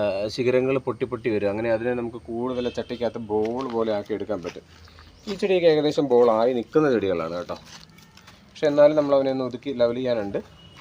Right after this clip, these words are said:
അത് നമുക്ക് കൂടുതൽ ബുഷിയാക്കി, അത് ശരിക്കും നല്ല ബോൾ പോലെ. നമ്മൾ ചട്ടിക്കകത്ത്, ആ, റീപോട്ടൊക്കെ ചെയ്യുമ്പോൾ ഉണ്ടല്ലോ, ചട്ടി ഫുള്ള് മണ്ണെടുക്കരുത്. ഒരു പകുതിയൊക്കെ മണ്ണെടുക്കുകയാണെന്നുണ്ടെങ്കിൽ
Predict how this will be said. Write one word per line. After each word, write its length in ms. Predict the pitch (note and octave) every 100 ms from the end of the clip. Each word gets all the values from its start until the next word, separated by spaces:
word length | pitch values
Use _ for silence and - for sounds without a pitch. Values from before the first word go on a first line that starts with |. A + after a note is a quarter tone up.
| -
അത് 180 | A#2 B2+
നമുക്ക് 240 | C#3 B2+
കൂടുതൽ 400 | C3+ D#3+ F#3 F3+
ബുഷിയാക്കി, 480 | D#3 B2 - A#2+ A2+ -
അത് 120 | C3+ D#3
ശരിക്കും 400 | C#3 A#2+ C3 A#2+
നല്ല 460 | A2+ A#2+ B2+ A#2 -
ബോൾ 340 | A2 A#2 C3
പോലെ. 180 | A2+ A2+
നമ്മൾ 180 | C3+ D#3+
ചട്ടിക്കകത്ത്, 680 | D#3 C#3 E3+ E3 E3 E3 C#3
ആ, 220 | C#3 B2+
റീപോട്ടൊക്കെ 480 | D3 D3 E3 D#3+ D#3
ചെയ്യുമ്പോൾ 320 | D#3 C#3 C3
ഉണ്ടല്ലോ, 340 | F#2 G2 D3 - - - - - -
ചട്ടി 220 | C#3 E3+
ഫുള്ള് 380 | - D#3+ E3 F3+
മണ്ണെടുക്കരുത്. 680 | D3+ C#3 C3 A#2+ A#2 F#2 A2
ഒരു 80 | C3
പകുതിയൊക്കെ 460 | C#3+ D#3 F3+ E3 D3+
മണ്ണെടുക്കുകയാണെന്നുണ്ടെങ്കിൽ 1120 | C#3 C3 C3+ B2+ C3 A#2+ B2 A2+ G#2 F#2+ F#2+